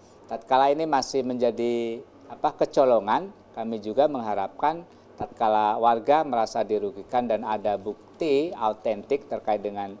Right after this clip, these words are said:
eh, pungli-pungli yang menurut masyarakat masih ada, ya silahkan diadukan dengan,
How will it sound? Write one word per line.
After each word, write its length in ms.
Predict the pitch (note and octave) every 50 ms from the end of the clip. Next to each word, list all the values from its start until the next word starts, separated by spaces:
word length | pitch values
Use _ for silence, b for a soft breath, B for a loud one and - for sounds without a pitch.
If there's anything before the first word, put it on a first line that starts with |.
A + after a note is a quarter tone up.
| B B B B B
eh, 140 | - A2 G2+
pungli-pungli 800 | G2 - A#2+ A2 A2 A2 A2 G#2+ G#2 - A2+ A2 A2 A2 G#2+ G#2 G#2
yang 320 | G#2 G2+ G2+ G2+ G2 G2 G2 b b b b b b - - -
menurut 480 | A2+ G#2+ G#2+ G#2+ G#2+ G#2+ G#2 G#2+ G#2+
masyarakat 560 | - A2 G#2+ - - G#2+ G2+ G2 - A2 A2+ A2
masih 320 | A2 G#2+ G2+ - A2 G#2
ada, 200 | G2+ G#2 B2+ D#3+
ya 280 | D3+ A#2 G2 F2+ F2+ - - -
silahkan 640 | - - - G#2+ A2 B2 C3 - - B2+ A2+ A2 A2 A#2 - _ - -
diadukan 520 | A2 G2 F#2+ F#2 G2 F#2 - - B2+ B2+
dengan, 360 | A#2+ G#2 G2 G2+ A2 A#2+ C3+